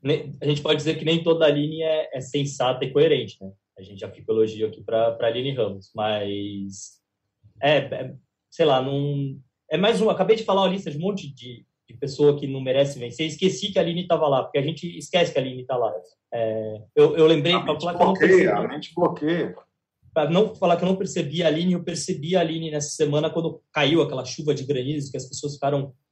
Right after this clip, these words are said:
Speaker 1: muito assustadas, nunca tinham visto gelo, até uma frase poderosa da Marina, "Eu nunca vi gelo." Pô, não, você nunca viu gelo? Nunca viu neve é uma coisa,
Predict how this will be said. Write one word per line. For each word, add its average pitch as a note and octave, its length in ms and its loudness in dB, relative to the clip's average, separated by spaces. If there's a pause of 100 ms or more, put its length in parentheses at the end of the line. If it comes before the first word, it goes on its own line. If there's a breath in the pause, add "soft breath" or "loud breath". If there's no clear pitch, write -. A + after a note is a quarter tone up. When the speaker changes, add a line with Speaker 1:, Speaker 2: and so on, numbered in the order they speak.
Speaker 1:
muito C#3+ 180 -4
assustadas, C#3+ 600 -4
nunca D3 220 -4
tinham C#3+ 180 -2
visto - 240 -6
gelo, C3 380 -2
até B2 420 -2 (140)
uma A#2+ 280 -10
frase C3 500 -2 (300)
poderosa D3 520 4
da A#2 120 -2
Marina, B2 380 -2
"Eu B2+ 140 -2
nunca F3+ 240 -2
vi D3+ 120 -2
gelo." D3+ 400 -2 (160)
Pô, - 140 -8
não, B2 180 -14 (140)
você C#4 220 4
nunca C4 140 4
viu A#3+ 280 6
gelo? C4+ 160 6
Nunca E3+ 160 0
viu F#3 160 2
neve E3+ 260 2
é C#4 40 4
uma E4 160 0
coisa, D#3 360 -6